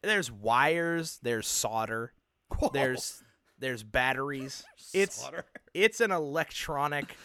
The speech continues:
Speaker 1: marvel,
Speaker 2: <laughs> There's a,
Speaker 1: honestly.
Speaker 2: there's a solder <laughs> in there. I like, I like our construction terms. There's, like, you know, a briefcase.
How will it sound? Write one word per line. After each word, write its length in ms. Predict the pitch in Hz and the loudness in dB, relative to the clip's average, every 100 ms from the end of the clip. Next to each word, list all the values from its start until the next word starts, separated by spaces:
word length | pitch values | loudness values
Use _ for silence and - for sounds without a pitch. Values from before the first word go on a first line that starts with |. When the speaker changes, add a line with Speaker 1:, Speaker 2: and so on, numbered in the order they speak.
| - | -10
Speaker 1:
marvel, 600 | 127 113 110 98 90 - | -2 0 0 -6 -12 -14
Speaker 2:
<laughs> 120 | - - | -6 2
There's 180 | 214 | 2
a, 20 | 208 | 2
Speaker 1:
honestly. 360 | 202 - - - - | -2 -4 -14 -18 2
Speaker 2:
there's 240 | 175 269 214 | 6 6 6
a 100 | 190 | 2
solder 600 | - 160 175 208 220 208 - | 4 6 6 8 6 4 2
<laughs> 40 | |
in 280 | 285 - 262 220 | 0 0 0 2
there. 180 | 247 | 2
I 60 | 202 | 4
like, 240 | 185 180 - - | 2 0 -4 0
I 80 | 208 | 4
like 200 | 226 240 | 4 4
our 120 | 214 | 0
construction 580 | - 190 - 147 - 135 | 0 -4 -2 -4 -6 -10
terms. 380 | - 127 117 - | -8 -8 -8 -10
There's, 400 | 359 480 - - | 0 2 2 -4
like, 300 | 302 311 - | -6 -6 -6
you 80 | 392 | 0
know, 300 | 254 240 277 | 2 4 4
a 100 | 196 | 0
briefcase. 640 | 151 175 202 202 208 - | 2 -4 -2 -2 -2 -6